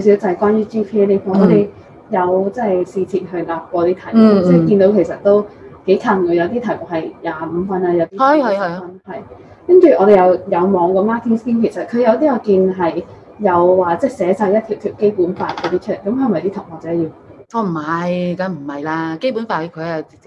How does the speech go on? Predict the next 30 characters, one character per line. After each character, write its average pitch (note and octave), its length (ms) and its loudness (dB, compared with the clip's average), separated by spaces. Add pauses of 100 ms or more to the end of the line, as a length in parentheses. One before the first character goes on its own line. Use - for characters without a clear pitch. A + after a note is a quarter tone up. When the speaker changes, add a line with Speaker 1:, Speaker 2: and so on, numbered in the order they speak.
Speaker 2:
接 C3+ 80 -14
call G3 320 -6
一 - 20 -10
啲， G3 420 -10 (260)
即 G3 100 -6
係 F3 60 -2
章 F#3+ 300 -2
節 E3+ 160 -10
啫。 D#3+ 340 -8 (340)
噉 A#3+ 140 0
我 B3 100 2
哋 F3+ 100 -2
譬 F3 160 -4
如 D3 60 -6
講， E3 280 -4 (260)
你， F#3 320 -6
你 F#3 100 -4
要 F#3+ 160 -4
去 F3+ 100 -16
討 D#3+ 160 -4
論 D3+ 360 -4
基 G#3 120 -2
本 F#3+ 160 -6
法 F#3+ 100 -6
裏 E3 100 -8
邊 D#3+ 200 -8
有， D#3 360 -6
誒， C#3 220 -14
保 D3+ 220 -6
障 D#3+ 440 -4